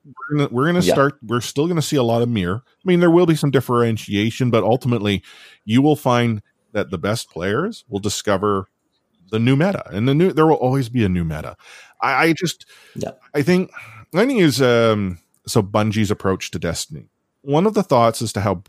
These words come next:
Speaker 1: Bungie approached Destiny as a game is that when given the choice of nerf or buff, nerf is always the answer. And what you started to see was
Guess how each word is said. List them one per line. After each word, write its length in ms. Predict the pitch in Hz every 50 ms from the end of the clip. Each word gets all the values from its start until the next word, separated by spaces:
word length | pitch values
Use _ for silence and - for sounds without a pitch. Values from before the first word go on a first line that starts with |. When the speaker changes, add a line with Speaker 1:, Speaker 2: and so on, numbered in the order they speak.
| _ -
Speaker 1:
Bungie 560 | 110 113 131 127 107 101 85 85 110 151 147 _ -
approached 580 | 92 - - - 104 107 - - - - 117
Destiny 480 | 95 117 120 120 - - 123 120 123 127
as 120 | 127 120
a 60 | 135 127
game 380 | 120 95 87 85 85 85 85 - _ _ _ _ _ _ _ _ _
is 200 | 117 117 110 98
that 280 | 120 120 113 110 - -
when 180 | 113 113 110
given 280 | 104 101 135 147 170 180
the 80 | 180 180
choice 480 | - - - 139 123 120 117 - -
of 100 | 95 78
nerf 500 | 90 92 95 104 120 170 220 220 - - _
or 140 | - 147 147
buff, 640 | 131 123 _ 190 170 117 95 107 - - - - _ _ _ _ _ _ _ _ _ _ _ _ _ 101
nerf 360 | 101 110 127 131 143 139 -
is 140 | 131 117 -
always 400 | - 110 110 110 107 101 101 101
the 140 | 101 95 -
answer. 440 | 92 92 90 87 - - 120 101 - _ _ _ _ _ _ -
And 100 | 123 139
what 140 | 170 202
you 100 | 214 220
started 440 | 190 - - 180 165 156 147 135 120
to 80 | 120 107
see 520 | - - - 139 127 107 101 101 98 92 _ _ _ _ _ _
was 220 | 117 120 117 101